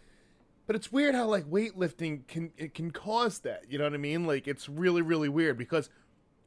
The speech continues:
there was a, a goalie. His name was Dan Blackburn. He played for the Rangers. He actually played.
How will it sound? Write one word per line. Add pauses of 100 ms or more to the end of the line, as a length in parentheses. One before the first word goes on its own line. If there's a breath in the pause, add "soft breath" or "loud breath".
(200)
there
was
a, (180)
a
goalie.
His
name
was
Dan
Blackburn.
He
played
for
the
Rangers. (400 soft breath)
He
actually
played.